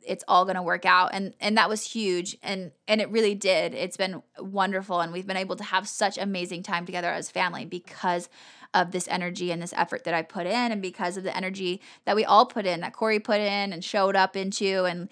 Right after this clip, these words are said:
you know, uh, B Paul, or B Paul and Grana, you know, <laughs> baby Moon's, um, grandmother and, and, and, um, grandfather and, you know, all of these people who were,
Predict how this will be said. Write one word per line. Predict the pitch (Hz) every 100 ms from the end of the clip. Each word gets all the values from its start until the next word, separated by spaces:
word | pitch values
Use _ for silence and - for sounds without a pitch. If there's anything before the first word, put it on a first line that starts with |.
| - -
you | 202
know, | 180 170 - - _ -
uh, | 175 170 175 - - _ _ _ _ - -
B | 220 214
Paul, | 226 208
or | - 202 180
B | 196 214
Paul | 240 208
and | 196
Grana, | 196 190 190 196 196
you | 196
know, | 185 208
<laughs> | 247 226
baby | 214 214 214
Moon's, | 208 202 208 -
um, | 196 185 180
grandmother | 196 190 190 190 185
and, | 180 190 _ -
and, | 196 180
and, | - 180 170 175
um, | 175 180 - - - - -
grandfather | 214 214 202 196
and, | 180 180
you | 226
know, | 220 190
all | 233 254
of | 262 226
these | 214 208
people | 247 214 208
who | 214 190 185
were, | 180 180 175 190